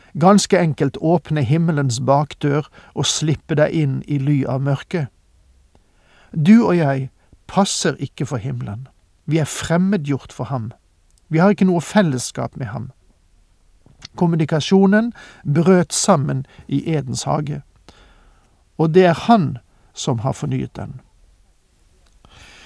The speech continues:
Fordi han må være rettferdig, har han i sin nåde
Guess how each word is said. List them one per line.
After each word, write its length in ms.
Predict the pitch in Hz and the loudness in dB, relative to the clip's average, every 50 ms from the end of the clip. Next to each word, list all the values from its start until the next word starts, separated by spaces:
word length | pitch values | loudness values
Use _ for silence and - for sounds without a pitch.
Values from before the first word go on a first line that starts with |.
| - - _ _ _ _ - | -20 -20 _ _ _ _ -8
Fordi 500 | - - 185 185 151 147 220 240 220 190 | 0 2 4 4 4 4 2 2 4 4
han 260 | 131 135 156 151 147 | 2 2 2 2 0
må 100 | 143 139 | 0 0
være 300 | 127 143 131 127 139 127 | 0 -2 -2 -2 -4 -4
rettferdig, 680 | 127 - - - - 202 175 143 131 107 107 113 120 - _ _ _ _ _ _ _ _ _ _ _ _ - | -6 -6 -6 -4 -2 -2 -2 -2 -4 -6 -8 -10 -12 -14 _ _ _ _ _ _ _ _ _ _ _ _ -6
har 200 | - 156 156 151 160 | -2 -2 0 0 -2
han 120 | 165 160 | -2 -4
i 80 | 151 139 | -4 -4
sin 280 | - - - 139 135 | -4 -2 -2 -2 0
nåde 460 | 135 143 139 151 160 147 127 127 123 | 0 0 0 -2 -2 -4 -4 -8 -8